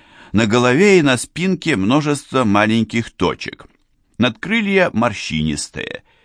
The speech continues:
личинка величиной в две целых двадцать пять сотых миллиметра. Личинка эта также держится на домашних пчелах, но никогда не забирается внутрь и не причиняет им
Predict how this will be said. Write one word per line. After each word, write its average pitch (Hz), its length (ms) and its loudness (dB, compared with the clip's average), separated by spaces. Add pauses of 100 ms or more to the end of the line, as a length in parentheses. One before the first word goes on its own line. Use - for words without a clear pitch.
(180)
личинка 139 580 0
величиной 104 720 0 (240)
в 95 80 -4
две 98 240 2
целых 110 480 -2
двадцать 95 440 -2
пять 80 200 -6
сотых 85 460 -6
миллиметра. 82 800 -2 (500)
Личинка 107 580 0
эта 101 300 0
также 87 400 -2
держится 82 640 -4
на 87 160 -2
домашних 80 600 -4
пчелах, 104 480 -2 (400)
но 110 140 4
никогда 113 500 2
не 117 100 -2
забирается 101 800 0
внутрь 104 560 2 (320)
и 101 100 2
не 113 160 4
причиняет 87 800 0
им 85 240 0